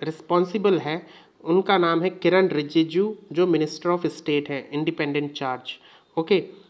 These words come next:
साथ ही एजेंसी की जो एग्जीक्यूटिव्स हैं, उनमें आती हैं सबसे पहले यूथ अफेयर सेक्रेटरी उपमा चौधरी और वहीं स्पोर्ट्स सेक्रेटरी राधेश्याम जुलानिया। तो ये तीनों नाम आपको याद होने चाहिए। ओके, किरण रिजिजू,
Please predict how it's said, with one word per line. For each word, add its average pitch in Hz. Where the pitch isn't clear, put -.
साथ 170
ही 214
एजेंसी 196
की 214
जो 214
एग्जीक्यूटिव्स 170
हैं, 139
उनमें 185
आती 185
हैं 196
सबसे 185
पहले 180
यूथ 190
अफेयर 180
सेक्रेटरी 165
उपमा 170
चौधरी 160
और 160
वहीं 170
स्पोर्ट्स 202
सेक्रेटरी 156
राधेश्याम 170
जुलानिया। 135
तो 151
ये 175
तीनों 175
नाम 170
आपको 170
याद 147
होने 147
चाहिए। 170
ओके, 160
किरण 165
रिजिजू, 160